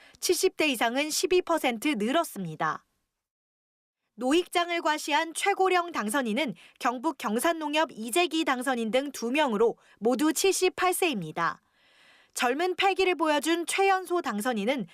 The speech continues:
전북 진안 전북 인삼농협의 신인성 당선인으로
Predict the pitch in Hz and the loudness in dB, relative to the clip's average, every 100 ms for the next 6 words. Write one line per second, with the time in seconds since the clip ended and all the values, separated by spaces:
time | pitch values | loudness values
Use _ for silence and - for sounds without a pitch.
0 | - - 247 247 269 349 - 254 285 302 | -20 -8 -4 -2 -2 -4 -4 0 0 0
1 | 302 - 214 233 240 202 247 320 302 254 | -4 -6 -4 -4 -4 -2 0 -2 -2 0
2 | 240 254 277 - 370 359 349 349 330 320 | 2 2 0 -2 -2 -2 0 0 0 -2
3 | 220 196 269 208 175 262 - | -4 -2 -2 0 0 2 0